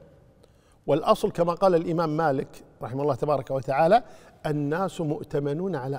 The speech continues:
أنسابهم"، هذا هو الأصل، أن الناس مؤتمنون على أنسابهم، فمن قال: "أنا من بني فلان"، يصدق الأصل، إلا إذا ترتب عليه أمر،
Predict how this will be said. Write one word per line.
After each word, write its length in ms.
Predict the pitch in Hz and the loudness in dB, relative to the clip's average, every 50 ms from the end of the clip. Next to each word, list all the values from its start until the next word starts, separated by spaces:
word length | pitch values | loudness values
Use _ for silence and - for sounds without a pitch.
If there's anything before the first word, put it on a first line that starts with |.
| - | -8
أنسابهم"، 440 | 143 117 - - 180 185 156 - - _ - - _ _ _ _ _ _ _ _ - | -10 -12 -10 -10 -10 -10 -10 -16 -20 _ -20 -20 _ _ _ _ _ _ _ _ -10
هذا 160 | 131 131 143 | -6 -4 -2
هو 100 | 151 165 | -2 -2
الأصل، 320 | 190 - - - - - - - _ _ _ _ _ _ _ _ _ _ _ _ _ _ _ _ _ _ _ _ _ - - | -2 -4 -8 -16 -18 -18 -20 -20 _ _ _ _ _ _ _ _ _ _ _ _ _ _ _ _ _ _ _ _ _ -8 -4
أن 180 | 147 131 139 147 | -2 0 0 0
الناس 380 | 143 147 160 202 262 - - | 0 2 2 0 0 0 -2
مؤتمنون 540 | 202 220 180 - 196 220 262 285 277 214 147 | -6 -6 -4 -4 -2 -2 -2 0 -2 -2 -2
على 220 | 127 139 143 147 | -2 -2 -4 -4
أنسابهم، 480 | 165 127 - - 120 113 117 95 104 104 107 - _ _ _ _ _ _ _ _ _ _ _ _ _ _ _ _ | -6 -8 -8 -8 -10 -8 -8 -10 -14 -14 -16 -18 _ _ _ _ _ _ _ _ _ _ _ _ _ _ _ _
فمن 240 | - 151 160 156 | -2 0 0 0
قال: 240 | 151 156 170 156 151 | 2 2 2 2 2
"أنا 200 | 160 156 139 139 | 0 -2 -4 -2
من 160 | 143 135 135 | -2 -4 -2
بني 200 | 139 156 151 151 | -2 0 0 -2
فلان"، 380 | 135 - - 143 151 190 269 302 - - - - - - | -2 -2 0 2 2 2 2 0 -4 -14 -20 -20 -18 -12
يصدق 440 | - 170 160 - 269 196 123 113 - - - - _ _ _ _ _ _ _ _ _ _ _ _ - | -10 -10 -6 -6 -8 -8 -8 -12 -14 -16 -18 -20 _ _ _ _ _ _ _ _ _ _ _ _ -10
الأصل، 260 | 139 - - 208 - - - - - - - - _ - | -8 -6 -6 -8 -10 -12 -20 -20 -20 -20 -20 -16 _ 0
إلا 240 | 311 320 302 262 247 | 2 6 6 6 6
إذا 240 | 262 269 254 254 233 | 6 4 6 6 6
ترتب 460 | 202 - 226 262 254 - - 240 226 | 6 6 2 2 2 6 4 4 6
عليه 320 | 202 220 240 247 214 240 - - | 6 2 2 2 0 0 2 0
أمر، 240 | 359 349 302 - | 0 0 0 -4